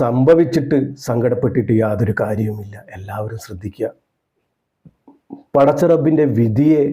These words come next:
ആർക്കും തോൽപ്പിക്കാനൊന്നും പറ്റില്ല. പക്ഷേ നമ്മൾ ശ്രദ്ധിക്കേണ്ട കാര്യം നമ്മൾ ശ്രദ്ധിക്കുക തന്നെ വേണം. പടച്ച റബ്ബ് നിശ്ചയിച്ചുറപ്പിച്ച മരണം, അതിനെ നമ്മൾ എവിടെ കൊണ്ടുപോയി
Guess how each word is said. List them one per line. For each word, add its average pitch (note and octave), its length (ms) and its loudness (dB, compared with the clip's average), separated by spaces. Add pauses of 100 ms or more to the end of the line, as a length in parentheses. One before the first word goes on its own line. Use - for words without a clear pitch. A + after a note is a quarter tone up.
(200)
ആർക്കും C#3 300 0
തോൽപ്പിക്കാനൊന്നും A#2+ 640 0
പറ്റില്ല. G2+ 320 -2 (1040)
പക്ഷേ F#3 280 2 (100)
നമ്മൾ D3+ 220 2 (120)
ശ്രദ്ധിക്കേണ്ട D3 520 0 (140)
കാര്യം A#2+ 440 0 (520)
നമ്മൾ A#2+ 300 2 (120)
ശ്രദ്ധിക്കുക A2+ 460 0 (100)
തന്നെ A2 460 2
വേണം. F#2+ 260 -2 (1000)
പടച്ച C#3+ 360 0
റബ്ബ് E3+ 260 4
നിശ്ചയിച്ചുറപ്പിച്ച C#3+ 960 2 (280)
മരണം, A2+ 360 0 (720)
അതിനെ F3 320 2
നമ്മൾ F#3 180 4 (120)
എവിടെ F3 220 4 (120)
കൊണ്ടുപോയി F3 480 4